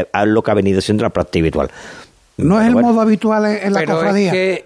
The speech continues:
Speaker 3: si
Speaker 2: Manolo.
Speaker 3: esto afecta a unas doscientas mil personas que somos hermanos, más o menos, de distintas cofradías de Sevilla, más las implicaciones de personas que no están directamente en ninguna hermandad, pero participan de ella, a lo mejor, pues, como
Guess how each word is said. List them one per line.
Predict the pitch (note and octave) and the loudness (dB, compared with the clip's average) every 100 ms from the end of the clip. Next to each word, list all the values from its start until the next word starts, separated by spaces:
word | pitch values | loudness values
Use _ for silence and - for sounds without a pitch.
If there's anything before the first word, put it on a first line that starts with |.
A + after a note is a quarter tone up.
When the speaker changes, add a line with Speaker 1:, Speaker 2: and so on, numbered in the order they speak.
| - | -12
Speaker 3:
si | - | -4
Speaker 2:
Manolo. | F3+ G3+ D#3+ | 0 2 2
Speaker 3:
esto | F#3+ | 0
afecta | - G3 - F#3 | -2 -4 -2 0
a | |
unas | F3+ F3+ F3+ F3 E3+ | 0 0 -2 -2 -2
doscientas | D3+ - E3 C#3 D3 | -2 -4 -4 -2 -2
mil | D3 D#3+ | 0 -2
personas | D#3 D3 F3 G3+ F#3+ F3+ | -2 -2 0 0 -2 -2
que | C3 | -4
somos | - C#3 C#3+ C3 | -2 -2 0 -2
hermanos, | A#2+ D#3 G3 D#3 | 0 0 0 0
más | C#3 | 0
o | C3 | 0
menos, | E3 F#3+ D3 A#2 A2+ | 0 0 0 0 0
de | A#2+ A#2+ | 0 -2
distintas | A#2 A2+ C3 C3 - | -2 -4 -2 -2 -2
cofradías | C3 C3 B2+ B2+ B2+ B2 - - - - - - D3 | -2 0 0 2 0 -2 -4 -14 -20 -20 -10 -6 -2
de | C#3+ | 0
Sevilla, | - C3 F#3+ G3+ C3+ - - - - - - | 0 0 2 2 -2 -6 -20 -20 -20 -14 -4
más | C#3 D3 C#3 | -2 0 0
las | C3 | 2
implicaciones | C#3 B2+ C3+ A#2 A#2+ C#3 F3 | 2 2 -2 -2 -4 -2 0
de | E3 | 0
personas | C#3 C#3 C#3+ | -2 -2 -2
que | D3 A2+ | -2 -2
no | A#2 | -2
están | B2+ - C#3 | -4 0 0
directamente | C#3 C#3 - C3 E3 E3+ D#3 B2+ - - - - - - | 2 0 0 0 0 0 -2 -2 -6 -20 -20 -20 -20 -10
en | C#3 C3 | -2 0
ninguna | B2+ B2 C#3+ | 2 2 2
hermandad, | D3 C3 B2 D#3 F#3+ | 2 0 0 -2 0
pero | E3+ | 0
participan | B2+ B2 A#2 - B2+ C#3+ B2 | 0 -4 -6 -4 -2 0 0
de | C3+ | 0
ella, | C#3+ F3 | 0 0
a | |
lo | D#3 | 0
mejor, | C3 C3+ C#3+ C#3 | 0 0 -2 -4
pues, | - G3+ G3 - | -4 -2 0 -2
como | - C3+ B2 A#2+ A#2+ A#2 | -2 0 0 0 0 -4